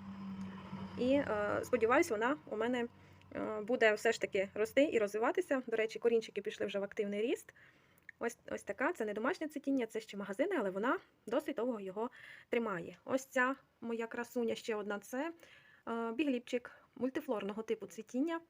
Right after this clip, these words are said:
Бачите, ц-, е, його назва Альма. До речі, взимку, коли він цвів, то на губі ось цього, ось, ось, е, бачите, на губці цього рожевого не було. Була, мені здається, Е, губа блідіша.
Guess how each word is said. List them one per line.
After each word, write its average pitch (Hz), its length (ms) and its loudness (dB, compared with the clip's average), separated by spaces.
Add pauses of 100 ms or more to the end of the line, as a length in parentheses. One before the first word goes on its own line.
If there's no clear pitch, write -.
(240)
Бачите, 226 300 -4
ц-, - 280 -6
е, 214 60 -4
його 240 180 2
назва 214 360 -2
Альма. 214 380 -2 (520)
До 233 100 0
речі, 262 400 2
взимку, 285 380 2
коли 254 200 8
він 226 140 2
цвів, 208 420 -8 (400)
то 214 300 -2 (340)
на 226 140 2
губі 240 380 0
ось 233 200 -2
цього, 202 440 -4 (180)
ось, - 180 -10 (160)
ось, 208 400 -8
е, 202 220 -6 (680)
бачите, 233 360 -8 (200)
на 220 80 -4
губці 247 280 -6
цього 214 420 -4
рожевого 220 420 0
не 220 80 2
було. 214 320 -4 (480)
Була, 277 440 0 (260)
мені 226 240 0
здається, 226 560 -2 (420)
Е, 214 40 -6
губа 214 300 0
блідіша. 220 560 -6